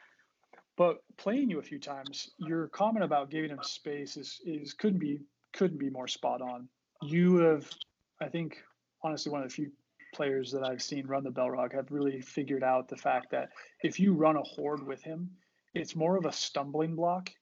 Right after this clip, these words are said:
and a, like, a lead blocker for your opponent.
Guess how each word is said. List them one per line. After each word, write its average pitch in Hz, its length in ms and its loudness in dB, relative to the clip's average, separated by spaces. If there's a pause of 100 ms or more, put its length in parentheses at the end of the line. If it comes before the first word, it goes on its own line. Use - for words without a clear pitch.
(100)
and 139 220 -6
a, 131 400 -2
like, 139 160 -4
a 139 40 -2
lead 151 300 -2
blocker 135 420 2
for 147 140 -12
your 127 160 -6
opponent. - 500 -14